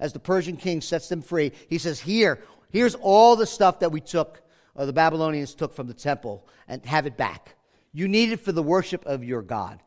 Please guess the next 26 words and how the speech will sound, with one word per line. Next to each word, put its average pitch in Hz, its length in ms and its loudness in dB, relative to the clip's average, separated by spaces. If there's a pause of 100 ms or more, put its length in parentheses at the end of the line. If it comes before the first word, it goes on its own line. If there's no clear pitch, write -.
(340)
And 147 160 -6
Cyrus 180 420 4
sends 175 320 -2
all 165 260 2
that 151 140 -2
stuff - 320 -8
back 131 320 -4
with 123 340 -8
God's 110 300 -8
people. - 460 -20 (600)
It - 40 -18
was 139 120 -10
used 170 200 -6
for 160 80 -16
worship. 175 440 -10 (840)
So 220 220 8
as 214 200 8
the 196 140 2
redeemed 185 600 2
Judeans, 190 560 0
and 165 100 -2
they 156 100 2
leave 175 240 -2
Babylon, 165 500 2
they're 165 100 -2
commanded, 185 600 -4